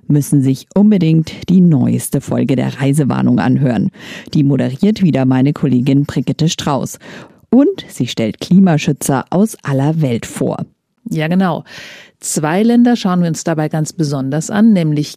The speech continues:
Speaker 2: Kenia und Indien, weil Kenia seinen Energiebedarf nämlich jetzt schon zu neunzig Prozent aus erneuerbaren Energien deckt. Und bis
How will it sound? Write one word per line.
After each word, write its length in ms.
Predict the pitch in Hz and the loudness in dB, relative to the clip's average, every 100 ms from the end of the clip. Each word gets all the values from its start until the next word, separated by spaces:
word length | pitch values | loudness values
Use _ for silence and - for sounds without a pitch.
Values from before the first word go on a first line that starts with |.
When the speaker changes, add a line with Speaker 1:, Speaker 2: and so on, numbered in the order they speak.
| - | -14
Speaker 2:
Kenia 560 | - 160 175 208 196 | -4 0 2 4 2
und 220 | 185 185 - | 2 -2 0
Indien, 680 | 202 214 156 151 - 139 | 4 4 4 0 -2 -2
weil 360 | 143 147 208 254 - - - _ | -2 0 0 0 -6 -20 -20 _
Kenia 640 | - 214 254 269 160 156 175 | -4 2 4 4 2 0 0
seinen 300 | 165 160 160 | 0 0 -2
Energiebedarf 920 | 170 160 156 190 240 180 160 151 156 | 0 0 0 0 0 0 -2 -4 -2
nämlich 340 | 170 160 165 | -2 -2 -2
jetzt 420 | 185 226 - - - | -2 -4 -4 -12 -6
schon 300 | 165 156 175 | -4 0 -2
zu 240 | - 170 | 0 0
neunzig 680 | 160 170 165 254 - 254 - | 2 0 0 -2 -2 -4 -2
Prozent 520 | 202 196 202 185 - | -4 -2 -2 -2 -2
aus 180 | 156 - | -6 -6
erneuerbaren 800 | 160 160 170 170 156 151 156 | -4 -2 0 0 -2 -2 -2
Energien 580 | 151 151 151 147 156 165 | -2 -2 -4 -2 -2 0
deckt. 300 | 147 139 - _ - - - _ | -2 -6 -10 _ -20 -20 -20 _
Und 360 | - 240 311 - | 0 2 0 0
bis 260 | 208 185 | 0 0